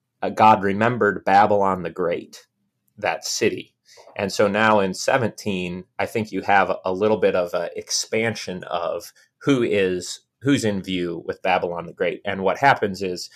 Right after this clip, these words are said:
it shifts from talking about a city to talking about a woman.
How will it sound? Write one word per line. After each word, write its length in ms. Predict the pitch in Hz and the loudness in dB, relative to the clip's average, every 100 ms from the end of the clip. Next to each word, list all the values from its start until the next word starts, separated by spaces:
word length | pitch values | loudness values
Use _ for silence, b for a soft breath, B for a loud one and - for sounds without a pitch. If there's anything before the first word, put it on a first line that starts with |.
| B B | B B
it 140 | 104 | -4
shifts 560 | - - 135 - - - | -2 4 4 2 -14 -8
from 340 | - 98 87 | -2 -2 -2
talking 380 | - 104 - 98 | 0 0 0 -6
about 220 | 85 85 | -6 -8
a 40 | |
city 440 | - - 123 101 - b b | -6 -2 0 -2 -8 b b
to 80 | 107 | -6
talking 300 | 110 98 92 | 0 0 -2
about 220 | 92 90 | -6 -8
a 40 | |
woman. 360 | 87 92 87 78 | -8 -8 -10 -12